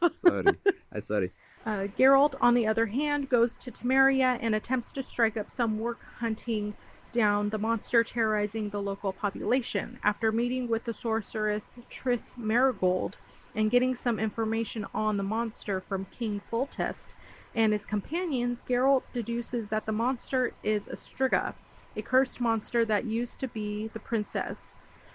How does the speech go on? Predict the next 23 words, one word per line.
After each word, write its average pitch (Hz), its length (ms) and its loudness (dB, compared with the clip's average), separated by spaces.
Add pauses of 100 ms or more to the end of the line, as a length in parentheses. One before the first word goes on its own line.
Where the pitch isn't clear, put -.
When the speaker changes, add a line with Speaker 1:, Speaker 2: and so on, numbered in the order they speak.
(100)
Speaker 1:
He 254 100 8
also 269 260 4
senses 254 400 -2
something 226 340 2
is 190 180 -2
off 247 240 6
and 220 100 0
tries 220 280 0
to 233 100 -8
get 208 220 0 (120)
Foltest 226 640 -4 (120)
to 208 200 -2
admit 214 400 0
his 208 300 -2
incestuous 202 1200 -4
affair 214 480 2
with 196 180 -2
his 202 120 -10 (120)
sister, 220 540 0 (440)
which 254 180 2
he 254 80 0
believes 240 420 0
factors 233 640 2